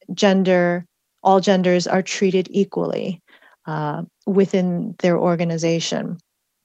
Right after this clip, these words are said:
Is there allyship from men? So one, one key comparison point that we look at is, how do white men feel about the gendered environment compared to women, compared to women of color?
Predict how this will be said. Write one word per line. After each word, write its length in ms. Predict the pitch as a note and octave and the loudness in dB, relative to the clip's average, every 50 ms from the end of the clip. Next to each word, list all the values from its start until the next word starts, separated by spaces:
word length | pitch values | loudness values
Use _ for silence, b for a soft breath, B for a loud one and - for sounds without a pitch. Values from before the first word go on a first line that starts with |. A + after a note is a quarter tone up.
| _ _ _ _ _ _ _ _ | _ _ _ _ _ _ _ _
Is 240 | - B3+ C4 A3 - | 4 4 4 6 4
there 180 | B3 A3+ A3+ - | 4 4 4 4
allyship 680 | - C4 D#4 E4 C#4 G3 F3 E3 - - D3 - - - | 4 4 6 6 4 4 2 0 0 -2 -2 -2 -4 -8
from 320 | - F3+ E3 D#3+ D#3+ D#3+ | -6 -6 -4 -4 -4 -2
men? 360 | E3 D#3+ C#3+ - - - F#3 B B B B B B - | -2 -2 -2 -4 -6 -8 -10 B B B B B B -6
So 640 | - - A3+ G3+ F#3+ F#3+ F#3+ F3+ - - - - _ - | 0 4 6 6 8 6 6 4 2 -2 -8 -12 _ 0
one, 680 | G#3 G3+ G#3+ G#3+ A3 A3+ A#3 A3+ A3 G#3 F#3 A#3 B3 - _ _ _ - | 2 4 4 4 6 6 6 6 6 4 2 -2 -6 -14 _ _ _ -10
one 420 | F#3 E3 G3 G#3 A3 A#3 A#3 A3 | -6 -2 2 4 6 6 6 4
key 280 | A3+ - - A3 G3+ G3 | 2 0 0 2 2 2
comparison 640 | - G3+ F#3+ F3 F#3+ F3+ F3 F3 F3 - F3+ E3+ | 2 -2 -2 -2 -2 -2 -2 -2 -2 -4 -6 -6
point 300 | E3+ - - E3 E3 E3 | -6 -6 -8 -8 -6 -6
that 120 | - E3+ F3 | -4 -4 -2
we 120 | F#3 F#3 | 0 0
look 260 | F#3 F#3 G3 F3+ - | 2 2 0 0 0
at 200 | F3 E3+ E3+ E3 | 0 0 0 0
is, 220 | E3+ E3+ F3 F3 B B B B B B | 0 0 -2 -4 B B B B B B
how 200 | - - A#3+ C#4 | 0 2 2 4
do 80 | C#4+ D4 | 4 4
white 380 | A#3 F#3+ F#3+ F#3+ G3 G3+ G3+ G3 | 4 4 6 6 4 4 4 2
men 360 | F#3+ F3+ F3+ F#3 G3+ A#3 A3+ | 2 4 4 4 4 4 4
feel 280 | - - A3+ G3+ F#3+ | 4 4 4 4 6
about 260 | F#3+ F3+ F#3+ F3 E3+ - | 4 4 4 2 2 0
the 80 | F3+ | -2
gendered 420 | E3+ - F3 F3+ F3+ F3 F3 E3+ E3+ | 0 0 0 2 2 2 2 0 0
environment 800 | E3 D#3+ D#3+ D#3 D#3+ D#3+ E3+ F3 F#3 G3+ A#3 C4 C#4 C4 - - | -2 -2 -2 0 0 2 2 2 2 2 2 2 2 0 -4 -4
compared 520 | - G#3+ F#3+ F3 - - G3 F#3 F#3 F#3 F3+ | -2 -2 -2 -2 -2 -2 0 0 0 0 -2
to 240 | - - G3 F#3 F3 | -4 -4 -2 -2 -2
women, 460 | E3+ F3+ F3 E3+ D#3+ D#3+ F#3 G#3+ G#3 B B B B - | 0 -2 -2 0 -2 -2 -2 -4 -4 B B B B -4
compared 400 | - G3 F#3 - F#3+ F3+ F#3 F3+ | -2 -2 0 0 0 -2 -2 -2
to 120 | - G3+ F#3 | -2 -2 -2
women 260 | F3+ F3+ F3 F3 E3+ | 0 0 -2 -2 -4
of 140 | E3+ E3+ - | -4 -6 -6
color? 500 | - - E3 D#3+ D3+ - - F3+ G3+ | -4 -2 -2 -2 -2 -2 -4 -6 -6